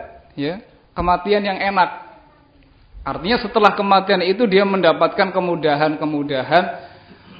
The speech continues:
setelah itu mendapatkan kenikmatan-kenikmatan, ya. Ini yang jarang dipikirkan. Maka sebagai sunatullah, takdirnya Allah Subhanahu wa taala,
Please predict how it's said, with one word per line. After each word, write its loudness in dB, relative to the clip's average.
setelah -2
itu -2
mendapatkan 4
kenikmatan-kenikmatan, 0
ya. -12
Ini -2
yang 2
jarang 0
dipikirkan. -10
Maka 2
sebagai 4
sunatullah, 2
takdirnya 2
Allah 4
Subhanahu 2
wa -2
taala, -4